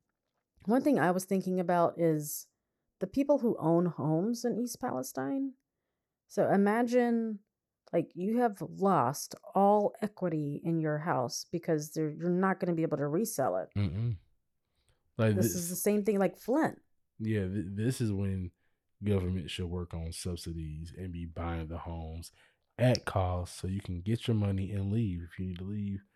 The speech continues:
Speaker 2: relocation fees, like, it's a, it's a disaster. Like, it's
Speaker 1: Mm-hmm.
Speaker 2: really a freaking national disaster. I don't
Speaker 1: Yeah.
Speaker 2: understand how we just take care of,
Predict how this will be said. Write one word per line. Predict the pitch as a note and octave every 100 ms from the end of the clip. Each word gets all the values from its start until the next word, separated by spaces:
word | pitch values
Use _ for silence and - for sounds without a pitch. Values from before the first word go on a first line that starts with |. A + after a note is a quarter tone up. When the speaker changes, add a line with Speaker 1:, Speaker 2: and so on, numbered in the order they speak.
| _ _ -
Speaker 2:
relocation | F#2 E2+ - A2 G#2+ A2+ G#2
fees, | - G#2+ G#2 G#2 G2
like, | F2+ E2+ - _ _ _ -
it's | D#3 E3
a, | C3
it's | D3 D#3+
a | C#3+
disaster. | B2+ G2+ B2+ B2 - E2+ - -
Like, | F#3 F3+ G#2+ A2
it's | A2
Speaker 1:
Mm-hmm. | G#2+
Speaker 2:
really | B2+ A#2+
a | G#2
freaking | - G#2 - F#2+
national | G2 - E2
disaster. | E2+ E2 F2+ - - -
I |
don't | F#2+
Speaker 1:
Yeah. | F#2
Speaker 2:
understand | D3+ F2+ - F#2+ F#2 F2 _ _ _ _ _ _ _ _ _
how | - G2 G2
we | F#2+ F#2+
just | F2+ F#2 F2+ - - _ _ _ _ _ -
take | - G#2+
care | - G2+
of, | G2